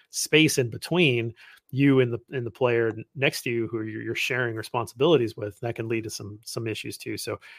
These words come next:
um, I didn't particularly stare at the pass pro, um, in my, in my rewatch, uh, this time, but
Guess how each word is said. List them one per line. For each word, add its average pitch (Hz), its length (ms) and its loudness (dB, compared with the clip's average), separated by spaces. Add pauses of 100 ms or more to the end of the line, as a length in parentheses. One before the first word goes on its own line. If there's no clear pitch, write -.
(200)
um, 113 280 -10 (440)
I 151 60 0
didn't 143 300 4 (160)
particularly 120 500 2 (240)
stare 127 440 6
at 113 180 2 (240)
the 113 300 -4
pass 120 300 0
pro, 117 460 0
um, 110 380 -4
in 120 120 -4
my, 110 260 -2
in 120 140 -6
my 110 140 -2
rewatch, 110 640 -2 (500)
uh, 104 320 -4 (220)
this - 180 -6
time, 107 260 -4
but 107 180 -6